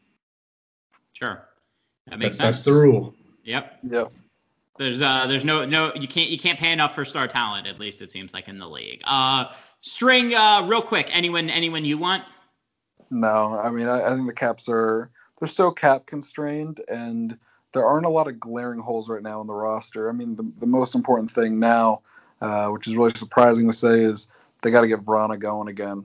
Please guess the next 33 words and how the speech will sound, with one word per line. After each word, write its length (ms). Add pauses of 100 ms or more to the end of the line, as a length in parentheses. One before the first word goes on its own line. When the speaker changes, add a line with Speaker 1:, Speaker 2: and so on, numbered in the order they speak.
Speaker 3:
Um, 800
I, 60 (300)
I 20
mean, 320 (360)
he's 380
has 360
enough 260 (260)
trouble 280
scoring 300
in 60
the 80
playoffs 800
as 180
it 80
is. 380 (400)
Uh, 520
I, 100
I 40
imagine 680 (420)
if 140
he's 160
coming 360
in 340
ice 260
cold, 460 (320)
that 220
won't 180
exactly 340
help 180
his 120
confidence 680
when, 300
uh, 140